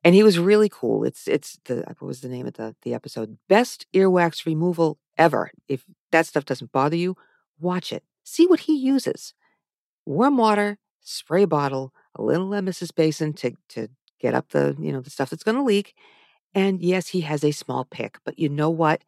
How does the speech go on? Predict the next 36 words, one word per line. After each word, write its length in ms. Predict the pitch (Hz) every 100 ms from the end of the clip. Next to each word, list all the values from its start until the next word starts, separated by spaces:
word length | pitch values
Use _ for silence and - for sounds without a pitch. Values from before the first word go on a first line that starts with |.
| _ _
He's 260 | - 190 -
a 40 |
pro. 420 | - 202 143 - _ _ _ _
He's 240 | - 123
a 40 | 160
doctor. 600 | 185 190 185 143 135 131 _ _ _ _ _
And 300 | 147 127 127
with 200 | 131 127 _
this 200 | 139 -
rinse 280 | 156 190 -
that 100 | 156
he 80 | 151
does, 280 | 151 151
he 120 | 175 - _ _ _ _
didn't 180 | 185 165
have 160 | 156 156
to 80 |
go 180 | 139 139
in 120 | 139
too 160 | 127 131
deep. 300 | 123 110 - _ _ _ _ _ -
Okay? 380 | 120 123 123 123 _ _
Everything 380 | - 151 156 156
came 200 | 151 160
out 140 | 139 123
the 80 |
way 80 | 131
it 60 | -
was 100 | 147
supposed 340 | - 113 104
to, 140 | 110 107
not 220 | 123 131
with 100 | -
these 180 | - 117
weird 380 | 117 120 135 135 _ _ _
looking 460 | - 127 120 127 113